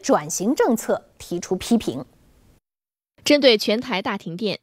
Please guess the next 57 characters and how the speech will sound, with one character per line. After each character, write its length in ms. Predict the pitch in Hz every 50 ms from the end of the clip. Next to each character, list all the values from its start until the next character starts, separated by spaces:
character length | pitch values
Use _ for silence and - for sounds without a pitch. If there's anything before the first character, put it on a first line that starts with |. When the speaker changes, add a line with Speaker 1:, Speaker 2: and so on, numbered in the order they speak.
| _ -
Speaker 2:
台 140 | - 220 233
湾 120 | 277 285
地 100 | 277 226
区 140 | 208 - 254
领 160 | 196 185 190
导 100 | 226 180
人 200 | 156 135 139 170
蔡 160 | - - 254
英 120 | 254 277 269
文 300 | 202 147 143 165 - -
和 160 | _ - 196
台 220 | 196 214 196 170 208
行 180 | - 196 208
政 160 | 254 294 247
机 140 | 220 - 247
构 180 | 208 208 180 180
负 140 | 190 - 202
责 140 | 190 190
人 180 | 180 170 170 160
林 140 | 151 160 233
权 340 | - - - 113 135 160 - - _ _ - _ -
十 160 | - - 269
五 80 | 240
号 140 | - - 269
晚 180 | 214 180 127 -
间 240 | - - 202 208 -
先 220 | - - 247 262
后 160 | 254 277 220 208
在 180 | - 196 180
社 160 | 208 - 202
交 140 | 196 240 240
网 180 | 233 180 127 -
络 240 | 160 202 175 - -
向 240 | - - 202 170 175
全 240 | - - 175 180 247
台 200 | 240 233 196 202
民 160 | 147 139 165
众 160 | - 175 180
道 160 | 202 160 -
歉。 260 | - - 208 - - - _ _ _ _ _ - - - - -
蔡 180 | - - 269 269
英 80 | 294
文 180 | 285 220 208 220
在 200 | 226 262 208 208
道 120 | - 220
歉 200 | 208 - 220 180
中 120 | 190 202 208
强 240 | - - - 123 170
调， 280 | - 175 131 - - _ _ _ _ - - -
真 160 | - 320 330
正 200 | - 339 262 233
该 140 | 247 233 233
全 200 | 240 - - 180
面 160 | 214 240 214 185
检 180 | - 160 175
讨 240 | 240 - - 135 127
的 240 | - 151 147 131